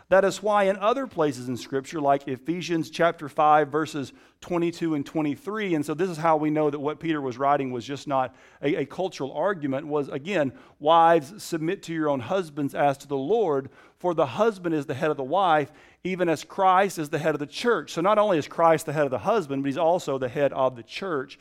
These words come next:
his body, and is himself its Savior. One more? Oh, no, that was it. Okay. So, so we see there is this implied order of wives being called to submit to their husbands.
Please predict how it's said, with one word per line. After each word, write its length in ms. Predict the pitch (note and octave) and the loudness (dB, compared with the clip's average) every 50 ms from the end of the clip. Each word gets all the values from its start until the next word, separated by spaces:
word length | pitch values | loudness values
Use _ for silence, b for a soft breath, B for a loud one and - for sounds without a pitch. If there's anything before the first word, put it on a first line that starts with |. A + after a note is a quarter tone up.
| B B B B B | B B B B B
his 260 | B F#3+ F#3 D#3+ C#3 | B 2 2 2 0
body, 640 | C3 B2 F#3 G#3+ A#3 A3+ G3+ D#3+ C3 C3 C#3 D3 - B B B B B - | 0 0 2 4 4 4 4 4 2 0 -4 -4 -6 B B B B B -6
and 380 | F3+ G#3 A3 A#3 A#3 G#3 A3+ A3+ | -4 -2 -2 -2 -4 -4 -6 -8
is 540 | A#3 A#3 B3 A#3 F#3 D3+ C#3+ D3+ D3+ C#3+ - | -6 -4 0 2 2 4 4 2 0 -2 -6
himself 760 | D#3 F3 D#3+ D3+ D3 - - - A#3 G#3+ E3 D3 C#3+ - - | -6 -4 -4 -4 -6 -8 -4 -2 0 0 2 0 0 -2 -6
its 200 | - D3+ D#3 - | -12 -12 -12 -12
Savior. 580 | - - - F#3+ F#3 F3+ D3 B2+ A#2+ G#2+ G2 G2+ _ _ _ _ _ _ _ _ _ _ _ _ _ _ _ _ _ _ _ _ _ _ _ _ _ _ _ | -12 -8 -4 -4 -4 -4 -6 -8 -10 -10 -12 -14 _ _ _ _ _ _ _ _ _ _ _ _ _ _ _ _ _ _ _ _ _ _ _ _ _ _ _
One 160 | - C#3 C3+ | -8 -6 -4
more? 220 | C#3 C#3+ D3+ D#3+ - - | -4 -6 -8 -10 -10 -8
Oh, 120 | C#3+ C3 | -6 -6
no, 100 | A#2+ B2 | -4 -4
that 80 | B2+ C3 | -4 -4
was 140 | A#2+ G#2+ | -6 -8
it. 120 | A#2 A#2 - - | -10 -16 -14 -16
Okay. 160 | A#2 A2 A2 - b b b b | -16 -16 -16 -18 b b b b
So, 320 | b - G#3 G3 D#3+ A#2+ - b b b b b b b b b b b b _ _ _ _ _ _ _ _ _ | b 6 8 8 8 6 0 b b b b b b b b b b b b _ _ _ _ _ _ _ _ _
so 460 | - - G3+ G3 F#3+ F3 D#3 B2+ G#2 b b b b b - | -2 4 8 8 8 8 6 0 -4 b b b b b -2
we 140 | E3+ F#3+ F3+ | 0 0 0
see 440 | - - - B3+ C4 A#3+ A3 G#3+ | 0 -4 -2 -2 -2 -2 -2 -4
there 380 | A3 F3 C3 E3 E3+ F3+ G3 A3 | -6 -8 -2 0 2 4 4 2
is 300 | A3 - E3+ F3 E3+ D3+ | 2 2 2 2 2 2
this 200 | D#3+ F3 D#3 - | 0 -2 -2 -2
implied 460 | E3+ D#3 - C3 D#3 D#3 D#3 D#3 - | -4 -6 -4 0 2 4 4 4 2
order 340 | - G#3 G#3+ A#3 G#3+ F3 F#3+ | 0 0 0 2 2 0 0
of 200 | F3+ E3 D#3+ C#3+ | 0 0 0 0
wives 720 | C#3 C3+ C#3 C3+ B2+ B2+ C3+ C#3 D3+ F3 F#3+ E3 D3+ - F3 D#3+ - _ _ _ _ _ _ - | -2 0 2 2 4 4 4 4 4 4 2 -2 -8 -18 -20 -20 -20 _ _ _ _ _ _ -10
being 200 | C#3+ D3+ D#3+ E3 | -4 -4 -4 -4
called 460 | E3 - - - G3+ G3+ G3 F#3+ E3 - | -4 -8 -8 -2 0 0 0 0 -2 -6
to 120 | - E3 | -12 -12
submit 600 | - - - F#3+ D#3+ D3 C3+ C3 C3 D3+ - - | -10 -8 -8 -6 -6 -4 -4 -4 -4 -6 -8 -12
to 140 | - D3 C3+ | -10 -10 -6
their 160 | C3 C#3+ C#3+ | -4 -4 -4
husbands. 680 | A2+ - G#3 A3 G#3 D#3 C#3+ C3 A#2 G2+ G2 F2 - | -4 -6 -6 -6 -6 -8 -10 -14 -14 -14 -14 -18 -20